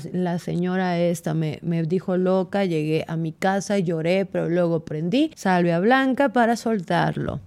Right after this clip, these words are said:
Así es. Entonces, y que las emociones de las demás personas no te afecten a ti.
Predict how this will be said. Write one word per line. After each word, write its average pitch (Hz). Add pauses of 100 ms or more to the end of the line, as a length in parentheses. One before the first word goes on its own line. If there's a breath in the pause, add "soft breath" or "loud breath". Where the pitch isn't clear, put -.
(160)
Así 220
es. -
Entonces, 214 (240 soft breath)
y 208
que 214
las 196
emociones 233
de 185
las 180
demás 175
personas 226
no 220
te 214
afecten 160
a -
ti. -